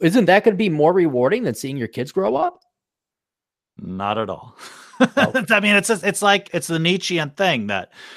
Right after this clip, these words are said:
Speaker 2: the more difficult something is, the more rewarding it is. I mean, the more struggle there
Speaker 1: I
Speaker 2: is, that which does not kills me, kill me, make, makes me stronger.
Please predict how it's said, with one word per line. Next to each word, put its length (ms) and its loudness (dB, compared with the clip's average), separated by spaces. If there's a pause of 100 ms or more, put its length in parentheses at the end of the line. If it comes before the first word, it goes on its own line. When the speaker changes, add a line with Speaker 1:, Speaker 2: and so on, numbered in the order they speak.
(140)
Speaker 2:
the 100 -2
more 180 4
difficult 640 0
something 480 -4
is, 320 -6
the 80 -8
more 240 -4
rewarding 540 -2
it 120 -8
is. 300 -12
I 60 -10
mean, 160 -4
the 80 -4
more 260 0
struggle 640 2
there 300 -2
Speaker 1:
I 140 4
Speaker 2:
is, 200 0 (480)
that 140 2
which 300 2
does 180 -2
not 260 2
kills 320 2
me, 300 -4 (160)
kill 160 0
me, 160 -2
make, 240 -6
makes 340 -8
me 60 -8
stronger. 580 -4